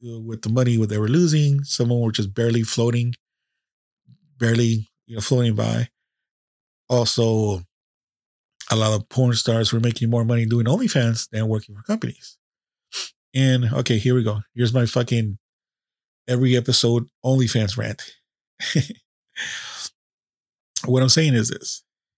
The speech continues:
<clears throat> it's kind of a double-edged sword because most girls who have an OnlyFans don't make a lot of money.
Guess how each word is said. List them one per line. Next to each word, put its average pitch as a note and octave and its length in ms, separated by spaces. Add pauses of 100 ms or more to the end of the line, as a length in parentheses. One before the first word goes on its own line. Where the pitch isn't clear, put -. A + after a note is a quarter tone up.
(1700)
<clears throat> C#3+ 360
it's C#3+ 160
kind F#3+ 180
of E3 60
a B2+ 60
double-edged B2 580
sword A#2 680
because A#2 540
most D#3 420
girls E3+ 300
who B2+ 140
have C3+ 180
an A#2 100
OnlyFans C#3 640 (680)
don't C3+ 280
make C#3 200
a C3 40
lot A#2+ 180
of A#2+ 60
money. A2+ 260